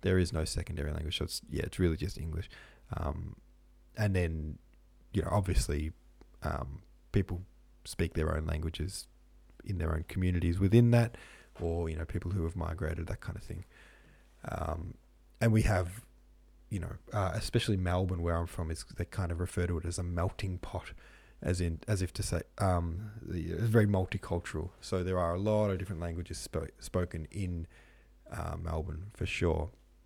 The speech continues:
Um, but yeah, no, English is the, is the primary language. Swims to the Mum Fishy said, "Here are some statistics for you.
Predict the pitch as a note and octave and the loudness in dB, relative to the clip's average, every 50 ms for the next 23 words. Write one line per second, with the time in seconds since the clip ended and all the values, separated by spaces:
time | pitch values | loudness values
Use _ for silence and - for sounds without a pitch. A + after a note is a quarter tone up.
0 | - - - - - - - - - _ - _ _ - - - - - - - | -20 -20 -20 -20 -20 -20 -20 -20 -20 _ -20 _ _ -20 -20 -18 -16 -6 2 4
1 | G#2 G2 F2+ E2+ E2 F2 D#2+ - - F2 D#2+ D#2+ D#2+ - G2+ G2 F2+ F2+ F#2 - | 4 6 6 4 2 0 -2 0 -2 -2 -2 -2 -4 -4 -2 -2 -2 -2 -2 -2
2 | - - - - - F#2+ A2 - - - - - - - - F#2 - - - - | -6 -6 -6 -6 -6 -6 -6 -8 -12 -20 -20 -20 -14 -10 -8 -8 -8 -8 -8 -6
3 | - - D#2+ E2 - - - - F2+ F#2+ - - - - - - - - - - | -6 -6 -6 -6 -6 -8 -8 -10 -10 -12 -14 -14 -20 -20 -20 -20 -20 -20 -20 -20
4 | - - - - - - - - - - - - - _ - - _ - _ _ | -20 -20 -20 -20 -20 -20 -20 -20 -20 -20 -20 -20 -20 _ -20 -20 _ -20 _ _
5 | - - - - C3 B2 A2+ A#2+ A2 G#2+ G#2 G2 F#2+ F2+ A2 F#2 G2 F#2+ - G2 | -12 -2 6 8 8 8 8 6 4 4 4 4 2 0 -2 -2 -2 -2 0 0
6 | F2+ - - C3 C3+ D3 C#3+ - C#3 B2 - - - - - - F3 - - E3 | 0 2 4 6 6 6 6 6 2 0 0 -2 -4 -4 0 2 2 2 2 -2
7 | C#3+ - - - E2 D#2 D#2+ F#2 B2 D#3 | -2 -2 -2 0 0 2 2 2 2 0